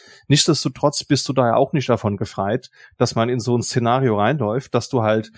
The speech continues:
das habe ich jetzt auch schon einmal gehabt, das war auch ganz schlimm, wenn du eh schon ein bisschen nervös bist von einer großen Prüfung, die ein bisschen schwieriger ist.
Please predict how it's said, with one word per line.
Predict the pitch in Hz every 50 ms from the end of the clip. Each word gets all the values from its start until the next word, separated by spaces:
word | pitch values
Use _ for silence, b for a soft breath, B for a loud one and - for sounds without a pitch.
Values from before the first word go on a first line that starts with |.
| b b b
das | - 120 - 151
habe | 156 165
ich | 131
jetzt | 135 110 -
auch | 101 156 -
schon | - - 113 110
einmal | 107 110 104 104 101
gehabt, | 107 107 117 - - -
das | 127 -
war | 117 107 - -
auch | 139 127 -
ganz | - 123 143 170 -
schlimm, | - - 131 131 147 151
wenn | 135 123
du | 120 120
eh | 107 117 170
schon | 180 - 147 123
ein | 107
bisschen | 120 131 - - 123 110
nervös | 107 101 98 107 131 - -
bist | - 151 - -
von | - 131 123
einer | 117 110
großen | - - 110 123 127 - 139 131
Prüfung, | - 139 151 143 - 170 175 180 180 B B B B B
die | - 131
ein | 117
bisschen | 117 120 - 131 120
schwieriger | 104 - - 123 113 131 143 147 - 156 139 147
ist. | 165 180 - - B